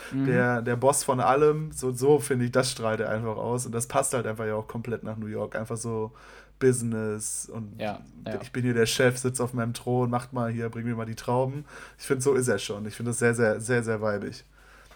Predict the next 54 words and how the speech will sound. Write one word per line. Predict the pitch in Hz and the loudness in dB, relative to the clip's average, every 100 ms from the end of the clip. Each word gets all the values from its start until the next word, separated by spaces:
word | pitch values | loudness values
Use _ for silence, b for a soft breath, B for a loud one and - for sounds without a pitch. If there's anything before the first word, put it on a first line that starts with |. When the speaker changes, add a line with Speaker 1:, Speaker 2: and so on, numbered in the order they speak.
| b - | b -2
Speaker 2:
Genau, | 123 | 4
Speaker 1:
Ja. | 127 | 6
Speaker 2:
und | 147 | 6
das | 165 | 8
ist | 196 | 10
ja | 170 | 8
auch | 151 | 8
was, | 160 151 131 | 4 4 4
warum | 143 160 | 4 4
ich | 147 | 2
den | 135 | -2
Film | - 170 170 | 2 2 4
so | 127 | 0
liebe. | 110 110 113 | 0 0 2
Es | 151 135 | 2 2
gibt | 139 131 | -2 -2
halt | 131 131 | 0 0
ein | 123 | 2
richtig, | 135 139 139 | 0 -2 -2
eine | 139 143 | 0 0
richtig | 190 - 170 | -2 -6 -8
gute | - 165 160 156 156 156 B B B | -4 -4 0 0 0 -2 B B B
The | 147 | 0
Notorious | 135 131 143 139 127 | 2 4 4 4 2
B | 127 123 | 2 2
I | |
G | 113 123 127 | 2 -4 -4
Verfilmung, | 107 - 107 107 117 135 131 | -4 -2 -4 -2 -4 -2 -2
Speaker 1:
Mhm. | - | 0
Speaker 2:
äh, | 117 113 | 0 0
mit | 120 - | -2 -4
einem | 123 120 | -4 -2
extrem | - - 135 143 143 | -4 -4 0 0 4
geilen | 131 135 131 | 4 4 2
Schauspieler. | 135 139 139 120 120 131 | 2 4 2 0 2 2
Ich | 131 - | 2 0
weiß | 139 135 | -2 -2
nicht, | 127 | -4
wo | 123 | -2
die | 123 | 2
den | 127 | 2
<laughs> | 127 | 6
hergefunden | 196 180 175 185 185 - 151 | 6 6 6 4 2 0 -6
gekriegt | - 151 156 | -2 4 4
haben, | 147 165 | 6 6
aber | 147 | 8
der | 147 | 8
sieht | 135 160 - | 6 2 4
eins | 143 160 - | 4 4 4
zu | 151 | 6
eins | 139 135 | 6 6
aus | 127 131 | 2 2
wie | 123 | 0
der. | 117 120 | 0 -2